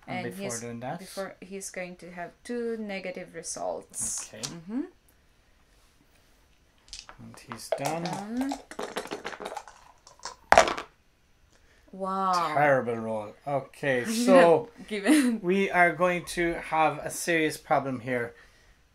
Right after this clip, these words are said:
Speaker 1: There is going to be an encounter for sure.
Speaker 2: Mm-hmm.
Speaker 1: Whoever I assign this to either becomes an alien or sabotages their location and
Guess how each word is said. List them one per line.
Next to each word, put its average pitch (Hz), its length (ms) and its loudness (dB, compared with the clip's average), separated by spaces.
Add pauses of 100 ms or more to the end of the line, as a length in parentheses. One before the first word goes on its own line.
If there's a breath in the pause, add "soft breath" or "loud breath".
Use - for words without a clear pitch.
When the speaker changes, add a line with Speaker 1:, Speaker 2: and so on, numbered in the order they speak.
(460)
Speaker 1:
There 160 180 8
is 160 280 0
going 180 320 -2
to 175 100 -6
be 160 240 -2
an 151 180 -6
encounter 165 920 -4 (1080)
for 156 180 -4
sure. 139 560 0 (320 soft breath)
Speaker 2:
Mm-hmm. 190 260 -14
Speaker 1:
Whoever 208 340 8
I 202 80 6
assign 180 400 2
this 165 260 -4
to 165 380 -2 (340)
either 156 200 0
becomes 156 420 0
an 165 100 -4
alien 180 420 0 (120)
or 165 260 10
sabotages 175 880 -2
their 160 180 -2
location 151 920 -6 (680 soft breath)
and 131 840 0